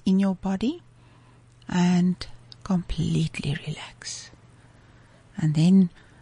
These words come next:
just notice your breathing again. Is it easier?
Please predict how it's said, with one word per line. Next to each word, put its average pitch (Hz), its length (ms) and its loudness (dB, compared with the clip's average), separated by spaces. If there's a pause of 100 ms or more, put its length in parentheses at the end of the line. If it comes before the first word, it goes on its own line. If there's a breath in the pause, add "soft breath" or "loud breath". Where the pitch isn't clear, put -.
(380 soft breath)
just - 220 -8
notice 185 440 2
your 160 180 -8
breathing 214 500 4
again. 214 580 0 (100)
Is 165 220 -6
it - 140 -14
easier? 190 800 -2